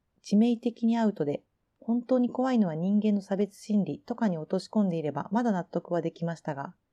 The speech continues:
ほんまにビジョン見えてどないすんねんって感じです。ちょうど宗教、かっこカルトがマイノリティ当事者の生活と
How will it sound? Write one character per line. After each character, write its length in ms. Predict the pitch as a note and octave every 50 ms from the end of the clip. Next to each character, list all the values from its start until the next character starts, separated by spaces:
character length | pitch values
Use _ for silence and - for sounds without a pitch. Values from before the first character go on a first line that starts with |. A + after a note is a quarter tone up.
| _ _ _ _ _ _ _ _ -
ほ 100 | - G#3
ん 100 | G#3+ G#3+
ま 120 | A3+ A#3
に 100 | A#3 A#3
ビ 140 | A3+ C#4+ C#4+
ジ 80 | C#4
ョ 40 | A3+
ン 80 | F#3+ E3+
見 120 | E3 E3+
え 60 | E3+
て 200 | - - E3+ D3+
ど 80 | C#3 D#3
な 140 | F3 F#3+ G#3
い 80 | G#3+
す 140 | G#3+ - C4
ん 100 | C4 A#3+
ね 80 | F#3 D3+
ん 40 | -
っ 20 | - _ _ -
て 80 | E3+
感 200 | - D#3+ D3+ D3+
じ 120 | D3+ D3+ D3
で 140 | D3+ C#3+
す。 120 | D3 _ _ _ _ _ _ _ -
ち 80 | -
ょ 80 | A3+ A3+
う 40 | A3
ど 80 | A3+
宗 280 | A3 - - D4 C4+ C#4
教、 320 | - - E3+ D3 - - -
か 120 | - A#3+
っ 80 | A3+ _
こ 100 | - F#3
カ 160 | - - B3
ル 80 | A3+ A3
ト 140 | - E3 -
が 180 | C#3+ - - - _
マ 140 | - F#3 F#3+
イ 80 | G#3 G3+
ノ 80 | A#3
リ 100 | A#3 A3
テ 180 | A3 - - E3+
ィ 40 | E3
当 200 | - F#3 F#3+ G3
事 60 | F#3+
者 100 | - F#3+
の 100 | F3+ E3
生 220 | - - F3+ F3 F3
活 200 | - E3+ - _ -
と 200 | E3 E3 D#3+